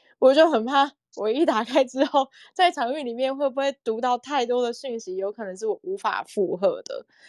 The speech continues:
还是说我们其实在记录里面，我们可以相信它是一个绝对安全的？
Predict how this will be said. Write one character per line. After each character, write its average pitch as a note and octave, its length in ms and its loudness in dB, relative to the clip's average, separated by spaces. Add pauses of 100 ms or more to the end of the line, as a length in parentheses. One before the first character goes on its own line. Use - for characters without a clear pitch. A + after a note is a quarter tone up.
(120)
还 A3+ 140 6
是 D4 80 0
说 D#4+ 180 6
我 C#4+ 60 8
们 G3+ 160 0
其 G#3 100 -12
实 G3+ 140 -4
在 A#3 180 2
记 A#3+ 200 -8
录 A3+ 100 -2
里 F#3 100 -4
面， G3+ 200 -2
我 F#3+ 40 0
们 F3+ 140 -8
可 G#3+ 160 -2
以 G3 60 0
相 G3 200 -6
信 G3 140 -8
它 G3 160 -2
是 G#3 140 -4
一 F#3 60 -4
个 F3+ 120 -2
绝 F#3 220 -2
对 G3+ 320 6 (140)
安 F#3+ 260 -2
全 - 320 -6
的？ F2 240 -12